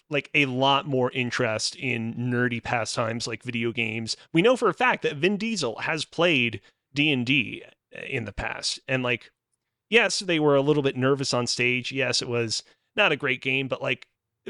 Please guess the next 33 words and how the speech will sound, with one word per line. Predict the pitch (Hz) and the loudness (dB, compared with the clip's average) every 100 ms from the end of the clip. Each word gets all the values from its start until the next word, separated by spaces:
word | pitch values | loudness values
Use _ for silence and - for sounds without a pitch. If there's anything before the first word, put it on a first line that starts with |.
| 233 | -8
when | 175 196 226 220 | 0 4 4 4
Michelle | 208 254 254 | 2 2 2
Rodriguez, | 254 190 220 220 208 170 156 - | 2 0 -4 -10 -8 -4 -4 -2
when, | 151 156 - _ | -4 -4 -10 _
uh, | 151 - | -6 -2
I | |
don't | 247 | 0
remember | 233 202 175 | 0 0 0
who | 135 156 | -2 -2
says | - 139 117 | 2 2 2
it, | 131 | -4
but | 147 156 _ | -6 -6 _
at | 156 160 | -2 2
one | 175 220 | 2 2
point, | - 151 139 | 0 0 2
one | 143 | 0
of | 147 | 2
them | 135 | -2
says, | 131 131 | -2 -2
"Oh | 151 | -2
man, | 135 147 127 | 2 2 2
we're | 123 143 | 2 2
amongst | 127 135 - | 2 0 0
our | 120 | -4
people | - 220 165 120 | -4 -4 -2 -2
here." | 117 - - _ _ _ - | -2 -6 -8 _ _ _ 2
Like, | 151 - | 2 4
I | 247 | 2
genuinely, | 254 277 269 254 240 214 - | 2 -2 -2 -2 -2 -4 -4
yeah, | 262 - | 0 2
I | 185 | 2
buy | 180 190 185 | 2 2 0
that. | 104 | -4